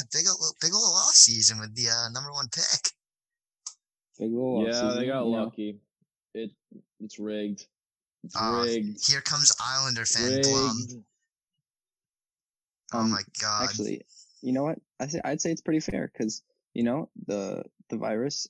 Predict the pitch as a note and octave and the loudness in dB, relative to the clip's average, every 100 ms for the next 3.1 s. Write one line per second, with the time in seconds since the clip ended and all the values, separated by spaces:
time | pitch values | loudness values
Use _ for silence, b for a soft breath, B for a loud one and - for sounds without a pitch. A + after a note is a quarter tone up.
0 | _ - A2 G#2 G2 - G#2+ G2+ G#2 A2 | _ -6 -2 -2 -4 -6 -6 -2 -2 0
1 | G#2+ A2 A#2 D#3 - G#1+ A1 - A2 G#3+ | 0 0 0 -4 -10 -8 -6 -4 -4 -6
2 | - - - G#2 - A2+ - A2+ A2 A#2 | -10 -10 -8 -8 -6 -8 -4 -4 -4 -6